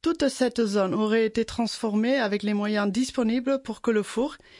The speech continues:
qui chauffait auparavant les installations, puisse être exploité à des fins productives destinées à la métallurgie. La base du four a été trouvée recouverte du reste de métal fondu sur la majeure partie de sa surface,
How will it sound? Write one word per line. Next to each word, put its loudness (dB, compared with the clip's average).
qui 2
chauffait 2
auparavant 0
les -2
installations, -2
puisse 0
être 0
exploité 0
à 2
des 2
fins 0
productives -2
destinées 0
à 0
la 2
métallurgie. -2
La 4
base 2
du 0
four -4
a 2
été 0
trouvée 0
recouverte 0
du -4
reste 0
de 2
métal 0
fondu -2
sur -6
la 2
majeure 0
partie -2
de 0
sa -2
surface, -4